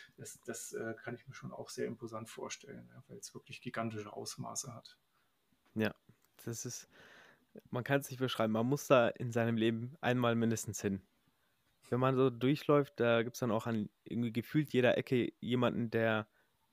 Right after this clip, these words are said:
Speaker 2: ein traditionelles Instrument spielt, so wie die, ähm, ich weiß nicht, wie die chinesische Geige heißt. Da gibt's dann einmal die und dann in der nächsten Ecke sch-, spielt da eine Schlagzeugcrew. Also da gibt's richtig viele Erlebnisse, die man da mitnehmen kann. Und so viele Kulturen, das, ähm,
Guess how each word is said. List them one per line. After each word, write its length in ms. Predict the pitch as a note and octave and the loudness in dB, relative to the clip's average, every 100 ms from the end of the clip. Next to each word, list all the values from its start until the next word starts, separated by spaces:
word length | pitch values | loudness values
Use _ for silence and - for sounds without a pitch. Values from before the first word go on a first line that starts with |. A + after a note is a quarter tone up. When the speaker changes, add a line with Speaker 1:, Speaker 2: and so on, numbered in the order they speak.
| - | -12
Speaker 2:
ein 100 | B2 | -6
traditionelles 760 | - A#2+ A#2+ B2+ B2 A#2 A2+ | 0 0 0 0 2 0 -2
Instrument 440 | - A2+ G#2+ A2+ C3 | -4 -4 0 0 -2
spielt, 320 | - C#3+ C3 | -2 -2 -2
so 160 | - A2 | -4 -4
wie 80 | |
die, 420 | G#2+ G#2 G#2 C3 B2+ | -2 -2 -4 -8 -10
ähm, 160 | G2 F#2+ | -8 -8
ich 120 | - | -6
weiß 180 | A2 A#2 | -6 -6
nicht, 100 | A2+ | -8
wie 80 | |
die 140 | G2 G#2 | -6 -6
chinesische 520 | - A2 A#2 A2+ A2 | -4 0 0 -2 -6
Geige 380 | G2 F#2+ B2 C3+ | -4 -2 -2 0
heißt. 260 | C3 D#3+ - - - _ | -2 -4 -8 -20 -20 _
Da 80 | - | -10
gibt's 140 | A2+ - | -8 -2
dann 140 | A2 | 2
einmal 240 | A2+ A#2 | 2 2
die 200 | A2+ C3 | 2 2
und 80 | C#3+ | 2
dann 180 | A#2 A#2 | 4 2
in 80 | A#2 | 2
der 100 | A2+ | 2
nächsten 260 | A#2+ C3 | 2 0
Ecke 220 | - - B2+ | -2 -2 -2
sch-, 180 | - - - | -4 -10 -14
spielt 340 | - - C3 | -8 0 4
da 340 | B2+ A#2+ A2+ A2 _ _ _ - | 6 6 4 0 _ _ _ -6
eine 180 | A2+ A2+ | -2 -2
Schlagzeugcrew. 840 | - C#3 D3 - D3 - D#3 C#3+ | 4 4 6 6 4 6 4 4
Also 240 | C3 A#2+ A#2+ | 4 0 0
da 120 | A#2 | 0
gibt's 240 | B2 - | -2 -4
richtig 320 | E3+ - C#3 | -4 -2 -6
viele 160 | - C#3 | 2 4
Erlebnisse, 420 | A2+ B2+ C#3 - | 4 2 0 -4
die 120 | A#2+ | -2
man 100 | A#2+ | 0
da 80 | A2+ | 0
mitnehmen 340 | B2 C3 A2+ G#2 | -2 -4 -4 -2
kann. 260 | A2 B2 - - - | -2 -4 -6 -18 -16
Und 100 | - | -2
so 100 | B2 | 0
viele 220 | D#3 D#3+ C#3+ | 2 2 2
Kulturen, 640 | - C3 - D3+ B2+ D#3 - _ _ - | 0 -6 0 2 2 0 -8 _ _ -8
das, 260 | A#2 - - | -8 -6 -4
ähm, 300 | B2 A#2 | 0 0